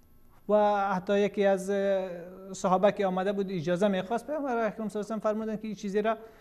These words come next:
چیزی را که الله تبارک و تعالی مقدر ساخته باشد که ای باید تولد شود،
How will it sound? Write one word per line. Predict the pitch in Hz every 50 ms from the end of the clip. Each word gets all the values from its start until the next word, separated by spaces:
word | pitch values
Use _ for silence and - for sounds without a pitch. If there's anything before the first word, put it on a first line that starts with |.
| - - _
چیزی | - 254 247 247 247
را | 226 220
که | 226 214 202
الله | 220 233 233
تبارک | 226 220 202 202 196
و | 175
تعالی | 190 190 208 220 220
مقدر | 208 196 202 - 185 175 160 185 175 156
ساخته | 160 - 175 170 - 185
باشد | 175 175 175 214 208 - -
که | - -
ای | 202 180 151
باید | 160 160 160 160 156 160 - - - - - _ _ _ _ _ _ _ _ _ _ _ _ _ _ _
تولد | - - 160 147 147 151 151 160 151 156
شود، | - 175 175 202 240 -